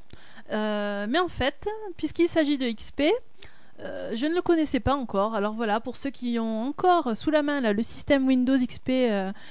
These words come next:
euh, vous pouvez faire la manipulation pendant que je vous explique.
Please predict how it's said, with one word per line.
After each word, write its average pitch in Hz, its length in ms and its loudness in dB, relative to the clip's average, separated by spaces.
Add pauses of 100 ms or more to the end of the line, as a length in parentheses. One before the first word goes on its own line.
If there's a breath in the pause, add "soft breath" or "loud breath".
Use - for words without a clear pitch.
(220 loud breath)
euh, - 220 -6
vous 208 80 -2
pouvez 339 180 10
faire 320 140 8
la 294 80 8
manipulation 269 680 4
pendant 214 200 2
que 220 120 4
je 208 80 2
vous 220 120 0
explique. 254 520 -2